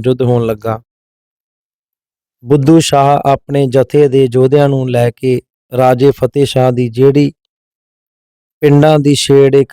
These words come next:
ਪਾਸਾ ਮੱਲ ਕੇ ਖੜੋਤੀ ਹੋਈ ਸੀ, ਉਸ ਉੱਤੇ ਟੁੱਟ ਕੇ ਪੈ ਗਿਆ। ਉਹਨਾਂ ਨੂੰ ਤੀਰਾਂ ਗੋਲੀਆਂ ਨਾਲ ਐਸਾ ਘੇਰਾ ਪਾਇਆ ਕਿ ਉਹਨਾਂ ਨੂੰ ਹੋਰ ਕਿਸੋਂ ਪਾਸੇ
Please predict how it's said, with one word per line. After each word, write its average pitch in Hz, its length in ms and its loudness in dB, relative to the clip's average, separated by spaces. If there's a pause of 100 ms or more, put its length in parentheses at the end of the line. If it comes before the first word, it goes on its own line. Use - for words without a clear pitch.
(120)
ਪਾਸਾ 135 420 0
ਮੱਲ 123 320 -2
ਕੇ 131 280 -4 (640)
ਖੜੋਤੀ 139 400 2
ਹੋਈ 139 200 2
ਸੀ, 127 320 -4 (840)
ਉਸ 156 220 0
ਉੱਤੇ 143 340 0
ਟੁੱਟ 139 320 -2
ਕੇ 135 200 0
ਪੈ 120 260 0
ਗਿਆ। 110 280 0 (960)
ਉਹਨਾਂ 147 360 2
ਨੂੰ 143 200 0 (140)
ਤੀਰਾਂ 139 420 2
ਗੋਲੀਆਂ 131 500 0
ਨਾਲ 127 280 0 (100)
ਐਸਾ 143 420 0 (100)
ਘੇਰਾ 127 280 2
ਪਾਇਆ 120 440 0
ਕਿ - 1000 -10
ਉਹਨਾਂ 143 420 2
ਨੂੰ 139 160 0
ਹੋਰ 127 400 2
ਕਿਸੋਂ 139 380 -2
ਪਾਸੇ 127 460 0